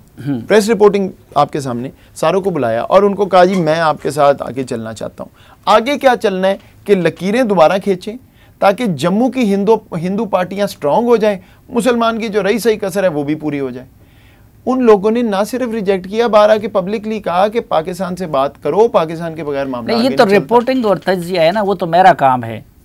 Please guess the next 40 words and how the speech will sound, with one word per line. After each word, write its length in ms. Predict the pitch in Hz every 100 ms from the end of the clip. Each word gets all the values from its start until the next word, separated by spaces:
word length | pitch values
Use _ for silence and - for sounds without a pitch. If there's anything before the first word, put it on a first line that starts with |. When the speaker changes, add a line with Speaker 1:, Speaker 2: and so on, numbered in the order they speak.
| _ _ _ -
Speaker 1:
आपका 300 | 143 202 233
Speaker 2:
नहीं, 180 | 294 196
Speaker 1:
काम 140 | 208
Speaker 2:
तो 60 | 214
Speaker 1:
तो 100 | 220
ये 80 |
Speaker 2:
इससे 160 | 233 302
बड़ी 120 | 254
Speaker 1:
काउंटर 220 | 247 262
Speaker 2:
मिसाल, 200 | 247 226
Speaker 1:
करना। 400 | 202 175 151 127 196
Speaker 2:
इससे 280 | 185 -
बड़ी 200 | 226 208
मिसाल 400 | 214 190 170 180
क्या 200 | 185 202
है 300 | 202 175 175
कि 100 | 185
Speaker 1:
नहीं, 100 | 185
Speaker 2:
वो 120 | 170 175
वहाँ 180 | 165
Speaker 1:
आपका 180 | 196 208
Speaker 2:
फंसे 140 | 190 175
Speaker 1:
काम 160 | 190
Speaker 2:
हुए 100 | 214
Speaker 1:
है 60 | 220
उनको 220 | 202 190
काउंटर 460 | - 151 175 165 143
करना, 440 | 135 120 113 113
कश्मीरियों 580 | 113 135 151 165 185 190
को 100 | 170
आज़ादी 480 | 143 131 151 160 165
दिलवाने 420 | 147 139 139 151
के 100 | 156
लिए 100 | 160
कोई 140 | 160
मंसूबा 460 | 147 127 - 143 139
बनाना, 340 | 117 117 120
वो 180 | 143 208
क्या 200 | 160 135
है? 220 | 110 110